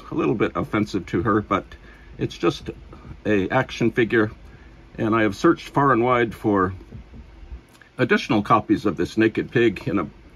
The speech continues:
in a, not in a blanket, in a, uh, banana, in a banana blanket. And so you can, you can move the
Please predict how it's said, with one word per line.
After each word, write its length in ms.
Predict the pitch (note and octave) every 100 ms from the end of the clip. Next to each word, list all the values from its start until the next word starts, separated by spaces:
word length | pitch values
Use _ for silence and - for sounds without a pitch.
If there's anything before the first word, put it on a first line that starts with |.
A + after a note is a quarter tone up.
| - - C#2 -
in 120 | A2
a, 120 | E2+
not 180 | G2 -
in 140 | G2 F2
a 40 |
blanket, 460 | D2 A#2 A2 G#2+ -
in 160 | G#2+ G#2+
a, 260 | G2+ F#2
uh, 180 | G2+ F#2 F#2 -
banana, 480 | A2 D#3 D#3 F#2 G2+ - - A2
in 100 | G2
a 140 | F#2
banana 400 | D#2 G#2 C3+ A2+
blanket. 420 | G2+ F#2+ E2 F#2 - - - - - - - - -
And 440 | A2 G#2+ F#2+ G#2 - - - - - - - - - - - _ _ _ -
so 380 | - B2+ B2 C#3+
you 120 | C#4+
can, 260 | D4 C4+ G2+ - - - - - - -
you 80 | -
can 140 | B2+
move 280 | B2+ A2+ G#2+
the 260 | G#2 F#2+